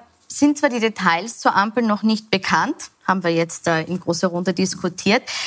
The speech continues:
Sie kommt aber bereits zur Anwendung, nämlich im Bereich der Schule. Hier ist ganz klar gesagt worden, bei welchen Farbstufen welche Maßnahmen zu treffen sind.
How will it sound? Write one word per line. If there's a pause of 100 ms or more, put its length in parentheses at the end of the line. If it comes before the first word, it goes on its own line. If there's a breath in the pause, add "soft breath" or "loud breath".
(100)
Sie
kommt
aber
bereits
zur
Anwendung,
nämlich
im
Bereich
der
Schule.
Hier
ist
ganz
klar
gesagt
worden,
bei
welchen
Farbstufen
welche
Maßnahmen
zu
treffen
sind.